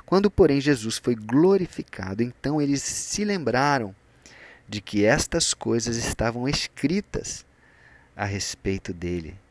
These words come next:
nas Escrituras, né? Mais propriamente Salmos e também Zacarias. E também de que isso lhe fizeram, né? Que isso aconteceu. Não só estava escrito, como realmente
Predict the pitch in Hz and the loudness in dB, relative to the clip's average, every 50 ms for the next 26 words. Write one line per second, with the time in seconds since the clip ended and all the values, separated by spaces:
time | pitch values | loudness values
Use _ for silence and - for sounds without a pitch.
0 | _ - 90 95 87 92 87 - - - 85 - _ - - - - - - - | _ -12 -10 -10 -6 -6 -6 -6 -8 -10 -14 -16 _ -16 -16 -14 -16 -16 -16 -16
1 | - - _ _ _ _ _ _ _ _ _ _ _ _ - 92 90 85 90 98 | -16 -20 _ _ _ _ _ _ _ _ _ _ _ _ -20 -16 -16 -16 -16 -18
2 | 107 - 92 92 87 - - - 92 90 - - - 87 85 87 92 95 - - | -14 -10 -8 -8 -8 -8 -8 -6 -8 -8 -6 -6 -6 -6 -6 -6 -8 -8 -8 -8
3 | - - - 98 98 104 104 107 107 95 95 90 - - 87 85 85 87 87 85 | -8 -6 -6 -4 -4 -4 -4 -4 -6 -8 -10 -8 -8 -8 -6 -6 -8 -10 -10 -10
4 | - - 87 82 - 92 85 80 80 80 71 - - - - - _ _ - - | -10 -10 -10 -8 -8 -8 -8 -8 -8 -10 -12 -12 -14 -16 -16 -20 _ _ -20 -20
5 | - - - - - - - - 131 - - 165 156 135 117 120 120 123 127 131 | -20 -20 -20 -20 -20 -12 -4 -2 -2 2 4 2 2 4 4 4 4 2 0 -4
6 | 135 - _ _ - - _ - 104 104 - 147 147 - - - 151 156 147 - | -10 -16 _ _ -20 -20 _ -20 -10 -6 -4 -4 -4 -4 -6 -6 -6 -4 -4 -6
7 | _ _ _ - - 160 165 - - - - 180 175 165 - _ _ _ _ _ | _ _ _ -4 -2 0 2 4 4 4 2 2 -2 -10 -16 _ _ _ _ _
8 | _ - 92 92 92 98 104 104 110 - - - - 117 95 80 82 78 73 80 | _ -16 -10 -6 -4 -4 -4 -4 -8 -12 -12 -8 -6 -6 -6 -6 -8 -8 -10 -10
9 | 78 85 - _ _ _ _ _ _ _ _ _ _ _ _ _ _ _ _ _ | -14 -16 -20 _ _ _ _ _ _ _ _ _ _ _ _ _ _ _ _ _
10 | _ _ _ - 90 85 90 87 - - 95 90 - - 98 - - 110 110 - | _ _ _ -16 -14 -12 -12 -12 -10 -10 -8 -6 -6 -6 -6 -6 -8 -10 -8 -6
11 | 120 - - - 87 104 127 - - - - - 117 117 113 - - - 123 120 | -6 -6 -6 -6 -6 -4 -4 -4 -4 -4 -4 -4 -4 -4 -4 -8 -6 -4 -2 -4
12 | - - - 113 107 104 101 101 120 127 127 107 101 98 98 104 107 - - - | -4 -6 -8 -6 -6 -4 -4 -4 -4 -4 -4 -4 -4 -6 -6 -8 -8 -10 -14 -16